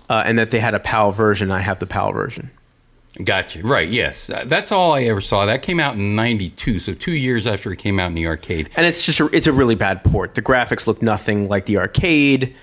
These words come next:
Speaker 2: Yeah.
Speaker 1: It's not nearly as colorful. The sprites look nothing like the sprites in the arcade. It's just a, a bastardized port.
Speaker 2: Right.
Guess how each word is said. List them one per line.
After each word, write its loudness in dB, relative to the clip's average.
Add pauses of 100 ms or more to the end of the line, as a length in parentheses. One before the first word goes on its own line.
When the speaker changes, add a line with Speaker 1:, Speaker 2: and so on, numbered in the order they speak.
(120)
Speaker 2:
Yeah. 0
Speaker 1:
It's -12
not 0
nearly 4
as 4
colorful. 0
The -2
sprites 0
look -4
nothing 0 (380)
like -2
the -2
sprites -2
in -2
the 0
arcade. -4
It's -2
just -2
a, 0
a 0
bastardized -2
port. -6 (160)
Speaker 2:
Right. 0